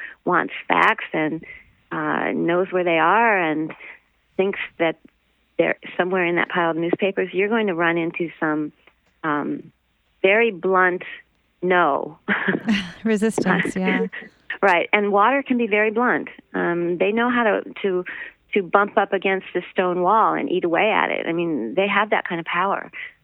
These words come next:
Speaker 1: So you have to come with something else, um, and, and an understanding that that may be a, a, a place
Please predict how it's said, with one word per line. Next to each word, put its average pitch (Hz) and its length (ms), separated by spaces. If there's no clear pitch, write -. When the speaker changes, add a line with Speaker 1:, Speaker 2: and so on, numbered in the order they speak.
Speaker 1:
So 196 140
you 190 240
have 240 160
to 202 80
come 208 240
with 185 180
something 180 320
else, 185 340
um, 180 540
and, 180 220
and 190 120
an 190 100
understanding 190 680
that 180 180
that 208 240
may 214 180
be 185 220
a, 180 100
a, 180 140
a 170 380
place 196 240